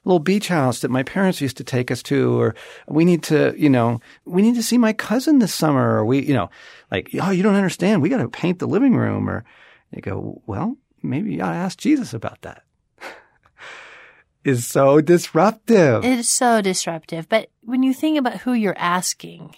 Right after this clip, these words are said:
Speaker 2: you know, the creator of the stars, the, the splendor of beauty of creation, like, we can trust him.
Speaker 1: Yeah.
Speaker 2: He's for us, and he knows what we need. And
Speaker 1: Mm.
Speaker 2: he knows that we do need the restoration of our souls,
Speaker 1: Mm.
Speaker 2: that we do need Sabbath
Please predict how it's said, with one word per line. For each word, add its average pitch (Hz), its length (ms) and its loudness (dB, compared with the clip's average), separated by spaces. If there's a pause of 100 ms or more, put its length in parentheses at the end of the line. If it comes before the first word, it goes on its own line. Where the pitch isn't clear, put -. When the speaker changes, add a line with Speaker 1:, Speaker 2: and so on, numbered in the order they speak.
(160)
Speaker 2:
you 180 140 -6
know, 170 240 -8
the 185 80 -6
creator 233 500 -2
of 170 160 -2
the 156 80 -6
stars, 165 1120 0
the, 175 180 -14
the 170 180 -14
splendor 214 800 0
of 151 320 -8
beauty 202 440 0
of 151 140 -4
creation, 170 680 -6
like, 170 180 -14 (120)
we 226 200 -4
can 349 180 0
trust - 480 -2
him. - 280 -12 (120)
Speaker 1:
Yeah. 92 360 -8 (220)
Speaker 2:
He's 226 240 0
for 240 460 0
us, 175 300 -4
and 170 100 -6
he 202 100 0
knows 208 640 0
what 180 180 -6
we 170 120 -6
need. 160 400 -6
And 101 220 -4
Speaker 1:
Mm. 95 60 -8 (300)
Speaker 2:
he - 180 0
knows 226 280 4
that - 140 -6
we 196 120 -2
do 202 280 -2
need 208 220 0
the 170 100 -6
restoration 170 640 -6
of 160 100 -8
our 165 120 -12
souls, - 640 -8
Speaker 1:
Mm. 90 360 -6
Speaker 2:
that 190 160 -6
we 196 120 -2
do 196 200 -2
need 208 280 -2
Sabbath 170 800 -6